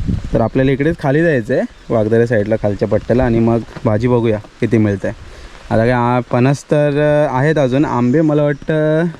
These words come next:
संपले बऱ्यापैकी. इकडे बघताय मंडळी, चिंच गावाकडची. चिंच नाही आहे, ते actually आहे ना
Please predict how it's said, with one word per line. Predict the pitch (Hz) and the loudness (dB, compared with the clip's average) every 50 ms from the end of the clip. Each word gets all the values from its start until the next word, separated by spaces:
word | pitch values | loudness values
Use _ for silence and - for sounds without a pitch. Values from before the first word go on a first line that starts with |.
| - - - | -10 -4 -2
संपले | 135 123 117 113 127 123 104 - _ - | 0 0 0 0 0 -2 -2 -4 _ -6
बऱ्यापैकी. | - 120 113 117 107 110 107 101 - - 110 - - | -2 -2 0 0 0 -2 -2 -4 -4 -8 -10 -6 -2
इकडे | 131 127 - 160 165 | -2 0 2 4 4
बघताय | 156 151 147 185 185 190 | 4 2 2 2 2 4
मंडळी, | 185 180 180 185 190 196 208 226 | 4 4 4 4 4 4 2 2
चिंच | 220 - - 190 180 175 - | 0 0 0 2 2 2 2
गावाकडची. | 214 196 190 175 160 156 156 151 156 143 131 - 135 113 98 98 - - - - - - - - - - - - - 139 131 | 2 2 2 2 2 0 0 0 -2 -4 -4 -6 -8 -8 -8 -10 -16 -20 -20 -20 -20 -20 -20 -20 -20 -20 -20 -20 -18 -10 -2
चिंच | - 143 139 147 - | 2 2 4 4 4
नाही | 190 202 202 202 196 | 4 2 4 2 2
आहे, | 185 190 220 262 | 2 2 2 0
ते | 240 - 202 175 165 160 | -2 0 0 2 2 2
actually | 160 - - 190 180 | 0 -2 0 0 2
आहे | 180 180 175 | 2 2 2
ना | 165 156 180 | 2 0 0